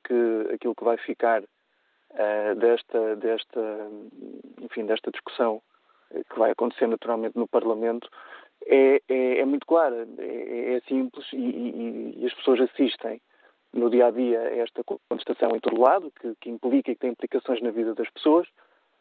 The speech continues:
eh, seja na saúde, com, com, enfim, com as greves constantes e com,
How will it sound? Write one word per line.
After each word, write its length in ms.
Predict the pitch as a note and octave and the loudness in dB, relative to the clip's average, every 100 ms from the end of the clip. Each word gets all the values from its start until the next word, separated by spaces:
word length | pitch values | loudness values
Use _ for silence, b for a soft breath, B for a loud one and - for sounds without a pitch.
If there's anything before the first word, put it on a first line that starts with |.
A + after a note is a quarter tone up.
| _ - | _ -6
eh, 400 | B2 A#2 A#2 A#2 | -2 0 -2 0
seja 200 | C3 A2+ | 0 2
na 120 | A#2 | 0
saúde, 600 | - B2+ C3+ D3 D3 C3 C3 | 2 4 6 6 4 0 -10
com, 340 | A#2+ A2+ G#2+ - | -8 -8 -8 -8
com, 200 | A#2+ A2+ | -6 -6
enfim, 260 | - A2+ | -6 -6
com 120 | - A2 | -2 -2
as 80 | |
greves 320 | - B2+ B2 - | 4 6 6 2
constantes 560 | B2 A#2+ C3+ C3 B2 A2+ | -8 0 2 2 0 -8
e 100 | A2+ | -6
com, 220 | A#2+ | -4